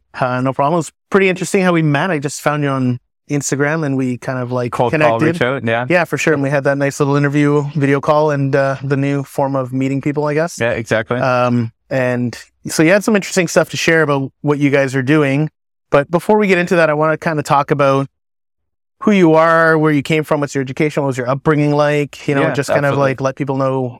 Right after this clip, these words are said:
Speaker 1: where you started, and then we can talk about, uh, where, where you are and where you're going.
Speaker 2: Yeah, for sure. So I grew up in Muskoka, Ontario. So, uh, specifically in Bracebridge, a super small town. Um, I went to school in Ottawa,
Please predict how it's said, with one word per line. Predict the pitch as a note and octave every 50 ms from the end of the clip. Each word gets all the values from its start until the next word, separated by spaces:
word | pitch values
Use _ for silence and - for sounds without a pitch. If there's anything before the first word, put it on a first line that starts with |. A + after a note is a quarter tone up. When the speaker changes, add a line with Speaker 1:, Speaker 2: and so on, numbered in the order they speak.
| _ _
Speaker 1:
where | - C#3 C#3
you | C#3 C3+ C#3
started, | - - - D3+ C#3+ D3 C#3 C#3 C3 B2+
and | C3 B2+ C3
then | B2+ B2+ B2+
we | B2+ B2+
can | B2 B2+ B2
talk | - B2+ A#2+ -
about, | B2+ B2 B2 B2 B2 A#2+ B2+
uh, | C#3 B2 A#2 A#2 A#2
where, | A2+ A#2+ B2 A#2+ A#2+ A#2+ A#2+ A#2 - - _
where | - C3+ C3+
you | C3 B2+ B2 B2+
are | B2 B2+ C3+ C3+
and | B2+ B2
where | B2+ B2
you're | B2 B2
going. | A#2 C#3 D3+ C#3 A2+ G2 _ _ _ -
Speaker 2:
Yeah, | B2+ C#3 D3 C3+
for | - A2 G2+
sure. | - B2 A2+ G#2+
So | - - B2+ B2 A#2+ A#2+ A#2+ A2+
I | - B2+
grew | B2+ D#3 D3+
up | - -
in | - B2 B2+ B2+ B2+ B2 A#2
Muskoka, | A2+ A2 - - - - A#2 A#2 A2+ - A2+ G2+ G2 -
Ontario. | G#2 A2 G#2+ - - A2+ G#2+ G#2 G2+ G2 G2+
So, | G#2+ - - A2 G#2+ G#2+ G#2+ - _ _ _ - -
uh, | A2 G#2+ G2+ G2+ G#2
specifically | G#2 - - - - B2+ A#2 - - B2+ A#2+
in | A2+ G#2+
Bracebridge, | G2 A2 A2 G#2+ - - A2+ G#2 A2+
a | G#2+
super | - - - G#2 - A2+
small | - - - A2 G#2+ G#2+
town. | - - G#2 G#2 G#2 - F3+ - _ _ _ _ _ _ _ _ -
Um, | - A2 G#2+ G2+ G2+ G#2 G2+ G2+ G2+ G2+
I | G#2 G#2 G#2 G#2 G#2 G2+ _ _
went | - A#2 A2+ G#2 -
to | - A2 G#2+
school | - - - A#2+ A#2 A2+
in | A2 -
Ottawa, | - A2+ A2+ A2+ A2+ A2 G#2+ G2+ G#2